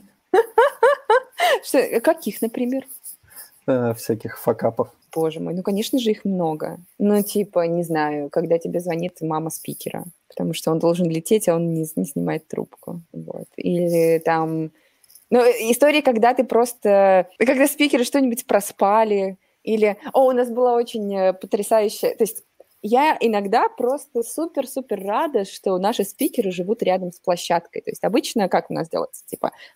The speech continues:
Speaker 1: площадка, и спикеры живут в отеле, который, в ко-, на котором расположена эта площадка. И, э, у нас была история со спикером, когда там типа десять минут до доклада спикера нет. То есть, э, мы з-, тридцать нету, двадцать нету, мы ему пишем, звоним, никак.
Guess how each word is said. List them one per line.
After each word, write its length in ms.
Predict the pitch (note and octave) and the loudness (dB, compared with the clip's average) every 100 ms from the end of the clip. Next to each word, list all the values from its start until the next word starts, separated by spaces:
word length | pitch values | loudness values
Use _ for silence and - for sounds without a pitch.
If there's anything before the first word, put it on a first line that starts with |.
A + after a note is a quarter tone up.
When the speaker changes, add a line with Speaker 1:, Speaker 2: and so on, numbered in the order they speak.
| _ | _
Speaker 1:
площадка, 720 | - F3+ D4+ F4+ - G4 G4+ G4 - - | -2 2 2 2 2 2 2 -2 -12 -8
и 60 | |
спикеры 440 | F#3+ F#4+ F#4 C#4 A3+ | 0 0 4 4 4
живут 320 | G#3 B3 D4 | 2 0 -2
в 140 | G3 | 0
отеле, 500 | F3+ - A3 A#3+ D4+ | -2 2 2 4 2
который, 400 | D#4+ F#3+ F#3+ G3+ | 0 0 2 0
в 40 | F#3+ | 0
ко-, 120 | E3+ | -4
на 200 | F#3 E3 | -4 -6
котором 300 | E3 G#3+ G#3 | -2 -2 -2
расположена 460 | F3+ D#3+ E3+ G3 D#3+ | -4 -2 -2 -2 -6
эта 100 | E3+ | -8
площадка. 500 | - F3+ - D#3 _ | -8 -10 -8 -8 _
И, 460 | - G#3 G3+ G3+ G3+ | -6 -4 -2 -2 0
э, 300 | G3 F#3+ F3+ | 4 4 4
у 40 | G3 | 2
нас 220 | F#3+ F#3 | -2 -2
была 160 | F3+ | -2
история 260 | F3+ G#3 F#3+ | -2 -2 -4
со 120 | F#3 | -6
спикером, 460 | F#3+ D4 - C#4 G#3 | -8 -8 -4 -4 -4
когда 340 | G3+ F3+ F3+ | -6 -2 -2
там 180 | F3+ F3+ | -2 -8
типа 240 | F#3+ F3+ | -10 -10
десять 340 | F3+ G3 G#3 - | -4 -4 -4 -6
минут 180 | G3 F#3 | -6 -4
до 80 | F3+ | -4
доклада 360 | F#3 A3+ A#3+ | -2 0 0
спикера 340 | A3 G3 F#3+ G3 | -2 -10 -4 -2
нет. 260 | F#3 E3 - | 0 -2 -2
То 60 | |
есть, 160 | D#3+ - | -6 -2
э, 80 | G3 | 0
мы 120 | G3 | 0
з-, 120 | D#3 | 0
тридцать 400 | - A3+ G3+ D#3+ | 0 2 -2 -4
нету, 360 | D#3+ D3+ D3+ D3+ - | -4 -4 -6 -12 -6
двадцать 400 | F#3 G3 F3+ E3 | 0 0 0 -6
нету, 320 | D#3 C#3 D#3 | -6 -6 -8
мы 140 | E3 | -6
ему 160 | D#3+ D#3+ | -6 -4
пишем, 340 | - G3+ E3+ | -4 -4 -4
звоним, 380 | E3+ F3 F#3 E3+ | -4 -2 -2 -4
никак. 380 | F3 - D3+ | -4 0 0